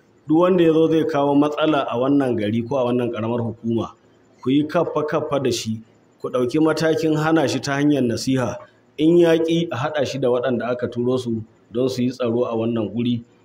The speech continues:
In muka bi wannan mataki, Allah zai taimake mu. Saboda wannan duniya ce da take rayuwa, tana da jin ziga, tana da hanyar yaɗa labarai, kowa ma sunansa ɗan jarida, ba tare da editing ko wani abu ba, kowa ma mai harbawa ne.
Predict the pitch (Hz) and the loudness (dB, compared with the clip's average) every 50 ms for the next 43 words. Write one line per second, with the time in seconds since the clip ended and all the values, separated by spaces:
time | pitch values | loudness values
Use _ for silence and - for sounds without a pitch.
0 | _ _ - 131 135 147 147 156 135 123 127 131 135 135 123 117 123 117 - 135 | _ _ 0 2 2 2 2 2 0 2 2 2 2 2 2 0 -2 -2 -2 -2
1 | 127 123 - 143 139 139 135 123 107 107 110 107 107 - 101 95 92 87 - - | -4 -2 -2 -2 0 0 0 0 0 0 -2 -4 -4 -6 -8 -8 -10 -10 -10 -8
2 | 104 101 98 90 - _ _ _ _ _ _ _ - - 139 143 135 131 131 143 | -8 -6 -6 -8 -12 _ _ _ _ _ _ _ -8 -4 -2 0 2 2 4 4
3 | 151 151 147 131 135 139 143 147 151 143 127 - 147 139 135 123 131 139 131 143 | 4 4 4 2 2 4 4 4 4 2 2 0 0 0 0 -2 -2 -4 -2 -2
4 | 139 123 117 113 113 120 131 139 139 139 135 131 135 - - - - _ _ - | 0 0 0 0 0 2 2 2 2 2 0 -2 -4 -10 -16 -20 -20 _ _ -4
5 | 147 147 151 143 131 120 117 117 117 143 156 151 135 120 139 143 131 143 120 - | 0 0 2 2 2 0 0 0 2 2 2 2 2 2 0 0 2 0 0 -2
6 | - - - - _ _ _ - 143 156 156 139 127 120 113 135 151 156 156 147 | -4 -8 -14 -20 _ _ _ -4 -2 0 0 0 0 0 0 0 2 2 2 2
7 | 135 131 135 139 139 - 139 131 120 117 113 110 117 117 117 123 127 123 - - | 2 0 0 0 -2 -2 -2 -2 0 -2 -2 -2 -2 0 0 0 0 -2 -2 -2
8 | 156 156 160 160 156 156 160 160 160 160 156 151 - 156 156 156 156 156 147 143 | 0 2 4 4 4 4 4 2 2 2 2 0 0 0 2 2 2 2 0 0
9 | 127 131 127 135 123 123 117 117 117 113 110 101 - - - _ _ _ _ _ | -2 0 0 0 0 0 0 0 0 -2 -2 -4 -6 -10 -16 _ _ _ _ _
10 | _ _ _ - - 127 131 127 123 - 135 139 156 156 151 - 131 143 147 147 | _ _ _ -12 -6 -4 -2 -2 0 0 0 0 2 2 0 0 0 0 0 0
11 | 147 147 151 135 123 - - 131 143 143 147 156 123 123 107 113 117 117 - 151 | 0 0 0 -2 -2 -2 0 0 2 2 2 2 0 -2 -2 -2 -4 -4 -2 0
12 | 156 160 160 160 160 160 160 160 160 139 123 127 127 135 127 123 110 110 110 110 | 2 4 4 4 4 4 4 2 2 2 2 2 0 0 0 0 0 0 0 0
13 | 110 104 - | -2 -2 -4